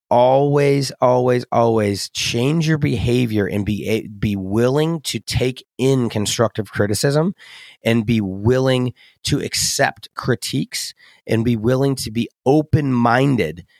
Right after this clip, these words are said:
to the fact that you don't have all the answers. And once you become that person, and once you really, really, really think about it,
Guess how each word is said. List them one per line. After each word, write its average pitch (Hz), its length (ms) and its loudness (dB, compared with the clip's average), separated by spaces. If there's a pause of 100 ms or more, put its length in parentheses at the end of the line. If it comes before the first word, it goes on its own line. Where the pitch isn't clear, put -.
(160)
to 131 100 -2
the 117 80 -4
fact - 380 -2
that - 160 -8
you 120 180 -2
don't 120 300 0
have 113 380 0
all 104 180 2
the 98 180 -8
answers. - 540 -4 (100)
And 104 320 -2
once 107 560 -2
you 196 60 0
become 160 460 -2
that 127 240 -2
person, 120 420 -2
and 98 100 0
once 117 220 0
you 120 80 -2
really, 120 320 2
really, 113 320 2
really 110 260 0
think 139 320 -4
about 90 300 -4
it, 87 140 -10